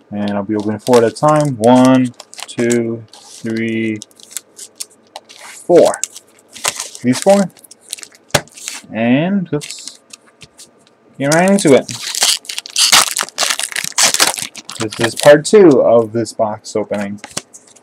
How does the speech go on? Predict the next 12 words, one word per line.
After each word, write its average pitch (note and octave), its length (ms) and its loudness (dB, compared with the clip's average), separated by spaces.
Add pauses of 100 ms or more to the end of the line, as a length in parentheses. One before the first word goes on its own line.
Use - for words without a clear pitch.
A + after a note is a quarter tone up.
(420)
That'll G#2+ 220 4
be G#2+ 220 -4 (1120)
over C#3 160 4
the C3+ 80 6
course D3+ 340 6
of, B2+ 160 -2 (680)
let's B2+ 200 -4
see, D3+ 220 6
eight D#3+ 160 6
weeks. - 640 -6 (580)
So - 140 -4
yeah. F3+ 240 2